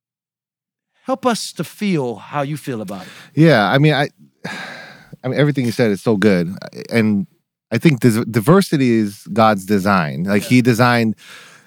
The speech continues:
Speaker 2: all of the, the, the plants and the trees and the,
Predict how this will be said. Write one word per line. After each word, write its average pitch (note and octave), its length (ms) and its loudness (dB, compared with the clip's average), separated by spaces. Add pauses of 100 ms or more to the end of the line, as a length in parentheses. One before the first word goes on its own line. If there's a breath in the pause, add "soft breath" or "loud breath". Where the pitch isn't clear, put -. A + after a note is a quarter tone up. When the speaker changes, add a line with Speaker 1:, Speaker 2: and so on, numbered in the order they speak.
(460 loud breath)
Speaker 2:
all B2+ 280 4
of B2 120 0
the, A2+ 560 2
the, A#2+ 180 -2
the A2+ 160 -4
plants A2+ 500 0
and A2 120 0
the A2 80 0
trees A2+ 540 4
and A2+ 160 0
the, G#2+ 400 0